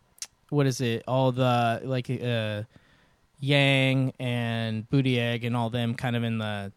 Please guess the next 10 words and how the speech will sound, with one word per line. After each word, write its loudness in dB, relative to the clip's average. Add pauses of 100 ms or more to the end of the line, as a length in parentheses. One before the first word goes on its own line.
(120)
two -4
to -6
five -4
percent. -10 (1200)
Um, 2 (440)
but 6
yeah, 8
so, 8 (340)
uh, 2 (240)
basically, 4